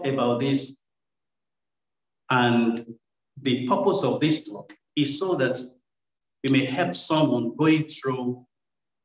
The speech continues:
some of these challenges in their own marriages. And again, we can do our best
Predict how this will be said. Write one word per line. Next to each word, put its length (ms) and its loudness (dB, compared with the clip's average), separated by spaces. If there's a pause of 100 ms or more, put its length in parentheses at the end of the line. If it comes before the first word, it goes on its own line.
some 240 -4
of 220 2
these 180 2
challenges 640 -2 (480)
in 160 4
their 180 4
own 640 2 (140)
marriages. 800 -6 (720)
And 580 2 (160)
again, 580 2 (2250)
we 540 2 (160)
can 280 0
do 300 0
our 280 2
best 380 -6